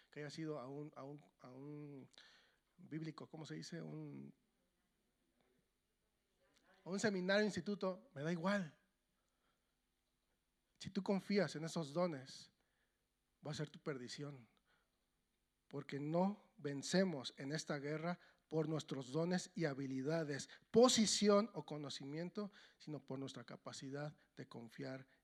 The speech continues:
en Dios. Algo que, que aprendí de, eh, de los ancianos, no está ahí en esta imagen,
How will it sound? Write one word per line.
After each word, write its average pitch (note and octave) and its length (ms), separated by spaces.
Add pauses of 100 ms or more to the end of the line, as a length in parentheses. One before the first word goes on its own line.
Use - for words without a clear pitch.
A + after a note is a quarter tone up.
en B2 160
Dios. B2+ 580 (3250)
Algo D#3+ 260
que, E3 300
que - 80
aprendí C#3 440
de, C#3 500 (580)
eh, B2+ 1040
de C#3+ 120
los C#3 160
ancianos, E3 600
no D3 140
está F3 240
ahí D#3+ 180
en D#3 120
esta D#3 240
imagen, D3+ 440